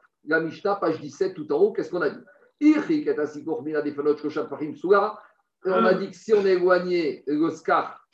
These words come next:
des murs de trois tfachim, c'est-à-dire qu'il y a un vide de trois, la soula est psoula. Donc, tu vois de là que quoi ? que ma souka, dans la Mishnah, on voit que le vide t'invalide à trois tfachim. Donc les élèves de Rav, ils ont dit, ah bah, tu connais pas la Mishnah, page dix-sept.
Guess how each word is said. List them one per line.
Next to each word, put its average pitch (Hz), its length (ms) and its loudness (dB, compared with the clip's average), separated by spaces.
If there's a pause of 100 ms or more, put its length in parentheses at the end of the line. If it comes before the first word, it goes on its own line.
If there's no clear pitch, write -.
(100)
des 160 180 2
murs 160 320 -4
de 147 100 -4
trois 143 280 -6
tfachim, 131 380 -10
c'est-à-dire 135 260 -2
qu'il 151 80 -4
y 151 40 -2
a 160 60 -4
un 156 80 -2
vide 139 140 -12
de 135 60 0
trois, 139 260 -4
la 156 80 -2
soula - 260 -4
est 190 120 6
psoula. - 360 -2 (320)
Donc, 233 400 2 (280)
tu 208 100 -4
vois 180 280 2
de 175 100 0
là 170 160 0
que 156 100 -4
quoi ? - 480 -6 (240)
que 220 160 10
ma 190 160 4
souka, 156 720 -4
dans 165 140 -4
la 170 160 -2
Mishnah, 147 340 -6
on 175 100 -2
voit 160 220 -2
que 175 80 0
le 175 220 6
vide 165 540 -4
t'invalide 147 680 -2
à 151 80 -2
trois 170 240 -4
tfachim. 294 320 -6
Donc 175 180 -4
les 165 100 -2
élèves 170 220 0
de 175 60 0
Rav, 170 200 0
ils 151 80 -4
ont 156 60 -4
dit, 156 80 0
ah 156 120 -2
bah, 160 140 -2
tu - 100 -14
connais 143 240 -4
pas 180 100 -8
la 208 80 -2
Mishnah, 180 360 -8
page 151 200 -6
dix-sept. 135 340 -8